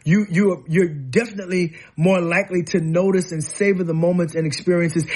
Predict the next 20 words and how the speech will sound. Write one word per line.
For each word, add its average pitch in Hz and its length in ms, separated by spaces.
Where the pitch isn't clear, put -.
It's 208 200
like 196 240
you're 185 120
sitting 208 360
in 185 100
the 160 80
family 180 420
house 160 440
and 175 240
someone 190 320
had 170 240
a 160 60
new 170 200
baby, 165 500
or 180 160
they, 175 140
they've 165 260
got 151 140
a 143 60
toddler 165 600